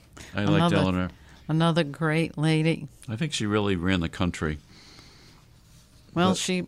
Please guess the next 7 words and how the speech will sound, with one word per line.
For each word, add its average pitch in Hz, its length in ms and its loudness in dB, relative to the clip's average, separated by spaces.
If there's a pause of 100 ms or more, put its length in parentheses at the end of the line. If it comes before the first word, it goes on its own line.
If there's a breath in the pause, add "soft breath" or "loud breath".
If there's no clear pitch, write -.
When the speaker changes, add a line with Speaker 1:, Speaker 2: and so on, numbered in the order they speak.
Speaker 1:
she, - 340 -4 (540)
uh, - 140 -10 (180)
herself 185 680 0 (420 loud breath)
was 160 440 0
highly 185 400 2
influential 165 1080 0
on 165 300 2